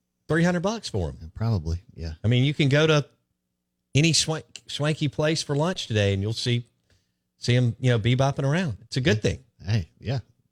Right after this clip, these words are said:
Speaker 2: Wh-, whatever,
Speaker 1: I'm,
Speaker 2: whatever
Speaker 1: I'm
Speaker 2: floats your boat, man.
Speaker 1: Yeah. All right, so, uh, I wanna let everybody know, Raggio Mercantile Shop now has Blue Delta jeans. You can go,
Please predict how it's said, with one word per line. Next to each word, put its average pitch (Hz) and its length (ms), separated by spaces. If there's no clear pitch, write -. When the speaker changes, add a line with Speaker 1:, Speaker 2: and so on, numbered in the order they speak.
Speaker 2:
Wh-, 85 240
whatever, 104 320
Speaker 1:
I'm, 104 80
Speaker 2:
whatever 120 220
Speaker 1:
I'm 85 60
Speaker 2:
floats 113 180
your 117 80
boat, 147 200
man. 107 220
Speaker 1:
Yeah. 147 220
All 170 100
right, 143 140
so, 151 200
uh, 117 120
I 135 80
wanna 165 160
let 175 160
everybody 175 300
know, 113 240
Raggio 156 520
Mercantile 135 600
Shop 117 500
now 123 420
has 117 400
Blue 113 240
Delta 92 360
jeans. 90 440
You 92 100
can 101 160
go, 127 380